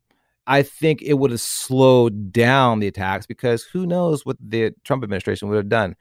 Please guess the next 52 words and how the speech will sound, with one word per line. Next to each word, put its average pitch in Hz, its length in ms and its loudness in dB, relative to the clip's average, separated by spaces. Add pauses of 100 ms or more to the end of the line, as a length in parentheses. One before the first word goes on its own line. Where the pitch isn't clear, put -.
(300)
They 135 240 2
may 151 320 4
not 135 220 2
even 135 240 0
care 180 380 0
that 98 180 -4
Blacks 107 240 -2
are 98 60 -8
being 90 240 -6
killed. 73 280 -10 (540)
And 131 140 -4
this 143 180 -4
is 170 80 -4
an 151 80 0
administration 139 480 2
that 95 100 2
really 135 360 2
just 120 360 -4
cares 123 200 0
about 110 240 2
one 107 200 2
thing, 120 280 0
and 98 40 -2
it's 95 140 -6
not 113 220 2
about 107 160 -4
looking 107 280 -4
out 98 240 -2
for 98 320 -2
all 92 200 2
people. - 440 -8 (640)
This 156 200 2
would 185 80 4
have 139 100 2
been 131 120 4
an 127 60 4
actual 131 300 0
war 135 260 2
going 101 220 0
on, 98 240 -8
but 117 120 -2
however, 131 260 0
that's 127 200 -2
not 120 140 -2
what 101 100 -4
happened. 95 440 -6 (360)
The 123 60 -2
result 131 380 4
of 120 80 -4
what 117 80 0
happens 113 340 -4
is 98 380 -6